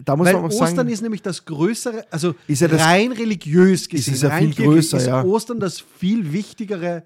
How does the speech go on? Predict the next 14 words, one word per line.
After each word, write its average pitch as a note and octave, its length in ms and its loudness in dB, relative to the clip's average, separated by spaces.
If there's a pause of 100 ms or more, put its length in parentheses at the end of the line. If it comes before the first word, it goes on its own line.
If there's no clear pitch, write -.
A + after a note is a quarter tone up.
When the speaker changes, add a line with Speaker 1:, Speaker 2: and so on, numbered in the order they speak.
(100)
Speaker 1:
Ja. D3 300 2 (200)
Speaker 2:
äh, D3+ 260 -2
Fest, - 640 -6
weil D#3+ 220 0
ja E3 220 0 (220)
um G3+ 320 -2
Ostern A3 440 -4
herum F3 320 -4
der F#3 100 -4
ganze E3+ 320 -6
Glaube F3 380 -4
aufgebaut C3 500 -12
Speaker 1:
Ja. C#3+ 160 2
Speaker 2:
wird. A#2+ 140 -10